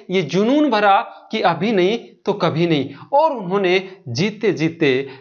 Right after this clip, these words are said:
लास्ट फाइनल में उन्होंने फिर एक बार अपनी टीम को इकट्ठे करके फिर समझाया कि अभी नहीं तो कभी नहीं।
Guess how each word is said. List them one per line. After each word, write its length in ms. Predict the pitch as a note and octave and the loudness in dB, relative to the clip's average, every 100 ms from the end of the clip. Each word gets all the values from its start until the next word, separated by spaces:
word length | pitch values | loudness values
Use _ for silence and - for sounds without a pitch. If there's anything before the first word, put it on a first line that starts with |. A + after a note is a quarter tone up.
| - | -10
लास्ट 600 | C#3 C#3+ E3 F#3+ F#3+ - - _ | -4 0 2 2 -2 -12 -18 _
फाइनल 380 | - G#3+ B3 C#4+ | -2 0 0 0
में 220 | A#3+ A3+ A3+ - | 0 0 -2 -6
उन्होंने 280 | G3+ G3+ A#3 | -2 0 0
फिर 600 | - - E4+ F#3+ E3 - F#3 | -2 -2 -2 -2 -8 -4 0
एक 220 | G#3 G3+ | 0 2
बार 500 | F#3 F3+ F3+ - - | 2 2 -2 -10 -4
अपनी 280 | G3 G#3 G#3 | -2 0 -4
टीम 420 | G#3 B3 C#4+ C4+ | -4 -2 0 0
को 340 | - B2+ - - | -2 -6 -6 -8
इकट्ठे 420 | D#3 - F3 A#3 | -4 -2 0 0
करके 380 | G3+ F#3 E3+ E3+ E3+ - - - | 0 -2 0 0 -2 -8 -18 -4
फिर 160 | A3 A3 | -2 -2
समझाया 580 | A3 F3+ D#3 C3+ B2+ | -2 -2 0 2 2
कि 440 | C#3+ - - - F3+ | 0 -6 -10 -8 -2
अभी 320 | D#3 C3 G3+ | -2 0 -2
नहीं 320 | F#3+ E3 G3+ A#3+ - - | 2 2 2 -4 -12 -6
तो 80 | G#3 | -4
कभी 340 | G#3 G#3 D#3+ G#3+ | 0 0 0 0
नहीं। 320 | F3+ G#2+ | 0 -2